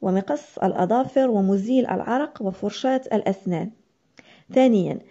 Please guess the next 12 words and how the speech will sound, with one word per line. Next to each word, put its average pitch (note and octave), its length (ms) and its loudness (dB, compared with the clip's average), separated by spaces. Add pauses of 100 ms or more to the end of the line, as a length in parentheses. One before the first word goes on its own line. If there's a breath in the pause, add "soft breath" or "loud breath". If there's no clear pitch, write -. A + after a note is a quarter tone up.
(200 loud breath)
استعملي A3 640 2
ملابس G3 480 2
داخلية C4 520 -2
قطنية B3 520 -2 (360 soft breath)
وغيريها A3 760 2
بشكل B3+ 440 -2
يومي. G#3 540 0 (840 soft breath)
ثالثًا، A3+ 440 2 (400 loud breath)
غيري C4 480 4
قناع A#3+ 460 -2
وسادتك G3 760 -2
مرة D#4 360 0